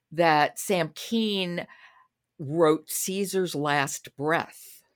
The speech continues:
and that's also narrated by Ben Sullivan, and Robin talked about that when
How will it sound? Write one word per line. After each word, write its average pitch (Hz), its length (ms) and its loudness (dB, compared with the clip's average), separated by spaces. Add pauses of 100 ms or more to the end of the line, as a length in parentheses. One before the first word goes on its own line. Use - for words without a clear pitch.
(280)
and 156 140 0
that's 151 220 0
also 165 380 2
narrated 131 520 0
by 131 140 2
Ben 117 260 -2
Sullivan, 180 500 0
and 120 180 -4
Robin 160 360 2
talked - 320 -14
about 90 280 -8
that - 280 -10
when 120 280 -6